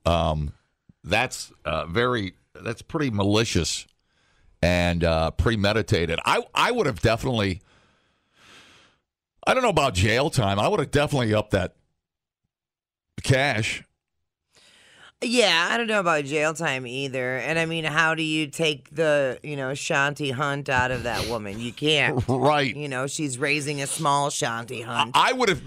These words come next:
Speaker 1: I would have kicked the girl off the team, and I would have kept mom out of the gym for the rest of her life.
Speaker 2: Well, I mean, what chance does that girl have?
Speaker 1: I mean, what's the worst, short of killing somebody, what's the worst crime you can do during a basketball game?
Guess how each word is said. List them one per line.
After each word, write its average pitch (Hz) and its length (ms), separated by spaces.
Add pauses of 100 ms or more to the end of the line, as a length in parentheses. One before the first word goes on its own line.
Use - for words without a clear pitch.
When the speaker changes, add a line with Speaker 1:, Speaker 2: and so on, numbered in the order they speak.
(220)
Speaker 1:
I 165 140
would 214 140
have 131 120 (260)
kicked - 260
the 202 80
girl 156 300
off 135 220
the 120 80
team, 95 500
and 107 120
I 117 80
would 117 80
have 110 80
kept 101 180
mom 117 300
out 110 100
of 104 80
the 90 60
gym 87 360
for 82 140
the 82 60
rest 76 240
of 73 80
her 71 100
life. 64 420 (640)
Speaker 2:
Well, 240 300 (100)
I 233 80
mean, 220 240
what 220 180
chance 214 420
does 196 160
that 196 220
girl 208 340
have? 143 420
Speaker 1:
I 170 40
mean, 190 160
what's 254 260
the 254 80
worst, 190 520
short 302 320
of 240 160
killing 196 380
somebody, 101 560
what's 123 340
the 180 100
worst 135 520 (160)
crime 127 340
you 107 120
can 101 120
do 101 160
during 90 180
a 90 60
basketball 78 540
game? 62 260